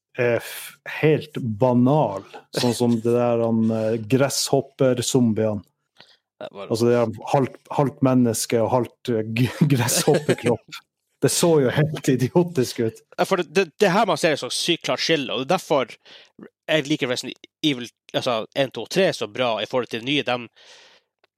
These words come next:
Speaker 2: det, det, det er sånn med de nye Marvel-filmene. Jeg liker ikke de nye,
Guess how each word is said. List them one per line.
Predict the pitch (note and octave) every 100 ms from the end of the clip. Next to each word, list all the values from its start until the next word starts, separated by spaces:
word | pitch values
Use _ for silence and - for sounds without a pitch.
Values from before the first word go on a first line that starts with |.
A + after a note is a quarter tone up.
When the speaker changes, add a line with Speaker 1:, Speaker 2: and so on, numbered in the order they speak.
| _ D3
Speaker 2:
det, | D3 D#3
det, | F#3 - - D3+ -
det | E3
er | F#3
sånn | G3
med | E3+ C#3+
de | D#3+ D#3+
nye | D#3 F3 C#3+
Marvel-filmene. | C3+ D#3 F3 A#2 G#2 A#2+ G2+ G2+
Jeg | F#2 D3 D3 D3+
liker | D3 E3+ - C#3+
ikke | - G#2
de | G#2
nye, | A2